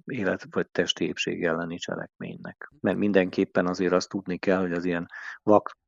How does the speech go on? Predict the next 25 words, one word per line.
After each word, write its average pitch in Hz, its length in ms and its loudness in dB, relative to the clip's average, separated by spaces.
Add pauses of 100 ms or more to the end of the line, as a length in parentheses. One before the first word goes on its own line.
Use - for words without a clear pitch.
tölténnyel 95 680 4
működő 90 600 0
vagy 80 160 -2
gumilövedék 90 760 -2
kilövésére 92 720 0
alkalmas 87 520 -2
fegyverek, 95 560 2 (400)
vagy - 160 -8
fegyvernek 92 560 2
látszó 90 380 0
tárgyak, 98 500 4 (320)
az - 100 -12
lehet, 92 240 -2
hogy 92 120 -6
az 92 100 -4
élet 90 300 2
kioltására 90 920 2 (300)
alkalmatlanok, 92 1040 0
viszont 95 380 0
sérülés 92 520 6
okozására 90 880 4 (120)
nagyon 87 340 -2
sok - 240 -4
esetben 90 500 0
alkalmasak. - 880 -6